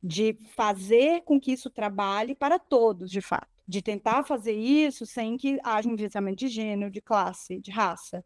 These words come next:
que é uma preocupação, porque a I A trabalha, o ritmo da I A, gente, ela trabalha num monte de erro e num monte de enviesamento. Isso vai acontecer o tempo inteiro. Mas, por exemplo, discussões que,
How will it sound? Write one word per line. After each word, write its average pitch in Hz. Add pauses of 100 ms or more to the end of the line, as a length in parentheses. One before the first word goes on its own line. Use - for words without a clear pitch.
que 311
é 254
uma 180
preocupação, 311 (120)
porque 247
a 240
I 226
A 220
trabalha, 233 (420)
o 254
ritmo 330
da 226
I 196
A, 185 (380)
gente, 180
ela 208
trabalha 220
num 262
monte 262
de 233
erro 214 (300)
e 339
num 381
monte 220
de 277
enviesamento. 339 (120)
Isso 208
vai 220
acontecer 240
o 214
tempo 226
inteiro. 285 (200)
Mas, 247
por 247
exemplo, 190 (300)
discussões 220
que, 214